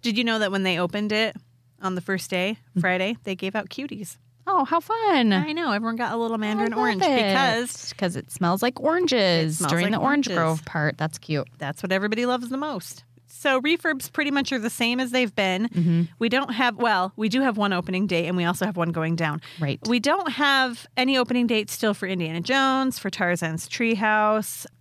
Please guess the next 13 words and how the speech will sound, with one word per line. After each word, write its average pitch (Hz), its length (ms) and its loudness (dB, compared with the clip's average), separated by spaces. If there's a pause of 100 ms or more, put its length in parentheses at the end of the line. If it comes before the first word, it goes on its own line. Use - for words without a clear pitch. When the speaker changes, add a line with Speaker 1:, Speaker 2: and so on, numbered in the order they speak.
Speaker 1:
Silly 233 300 0
Symphony 208 380 -2
Swings 190 340 -2
has 208 160 -2
just - 240 -4
disappeared. 175 560 -4 (680)
It's 214 180 -2
gone 202 340 -2
Speaker 2:
<laughs> - 80 0
Speaker 1:
completely. 180 500 -4
Speaker 2:
It, 220 100 -4
Speaker 1:
First, 233 320 0
it 247 60 -2